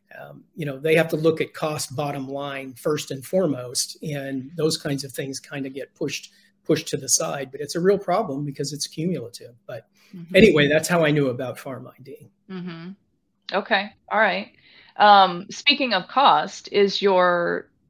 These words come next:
Speaker 2: is this a product that, um, will save? I mean, it saves labor. You don't,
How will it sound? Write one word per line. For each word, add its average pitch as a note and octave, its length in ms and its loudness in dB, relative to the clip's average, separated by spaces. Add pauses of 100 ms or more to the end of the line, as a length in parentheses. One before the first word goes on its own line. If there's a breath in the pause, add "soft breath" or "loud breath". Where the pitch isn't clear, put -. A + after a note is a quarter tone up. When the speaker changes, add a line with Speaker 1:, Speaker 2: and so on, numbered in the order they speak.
(760)
Speaker 2:
is - 260 -2
this A#3 260 2
a G3+ 80 4
product F#3+ 720 4
that, E3 460 4
um, D#3+ 580 4 (120)
will F3+ 260 8
save? F#3+ 480 0 (500)
I G3 60 0
mean, F#3 160 2
it D#3 120 2
saves A3+ 440 6
labor. F#3+ 640 6 (840)
You F#3 200 -2
don't, E3 120 0